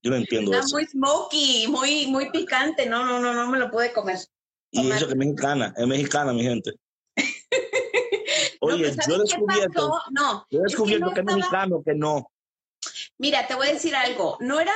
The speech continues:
Speaker 2: picante así de, de... ¿cómo decirte? Pues como de una salsa, sino que me dolió el estómago cuando me lo tomé.
Speaker 1: Ya.
Speaker 2: Entonces dije, "No, no, eso no". Pero el sushi delicioso,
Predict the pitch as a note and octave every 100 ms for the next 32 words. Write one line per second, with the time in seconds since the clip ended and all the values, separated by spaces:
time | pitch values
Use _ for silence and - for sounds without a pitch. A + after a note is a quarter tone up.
0 | A4+ F#4+ C4 - B3+ C4+ C#4 D#4+ D#4 D#4
1 | C#4+ C#4+ C#4+ C4 F3 G#3+ G3+ F#3 F3 D#3+
2 | D3+ D#3 _ _ C4+ D4+ A#3 - A#3 A3+
3 | G#3 G3 G3 G3+ G#3+ C4 C#4 C4+ - A3
4 | A#3+ A#3 F#3 - - - - - - -
5 | - C4 B3 A#3 A#3 A#3+ - - A#3 A3+
6 | A3+ A3+ A3+ B3+ E4+ C#4+ - G#3+ A#3 D4+
7 | E3+ C3 - _ _ _ _ - G3+ F#3+
8 | F#3 F#3 F3+ F#3+ F#3 G3+ C4+ - _ _
9 | _ _ G2 G#2 F#2+ - - E3+ E3+ E3+
10 | F3 F3+ F3+ F3 G3+ F3+ - F3+ E3 D#3+
11 | _ A#3 B3 B3 C#4+ C#4+ D4+ C#4 G#3+ G#3
12 | - A#3 A#3+ A#3+ B3 A#3 A#3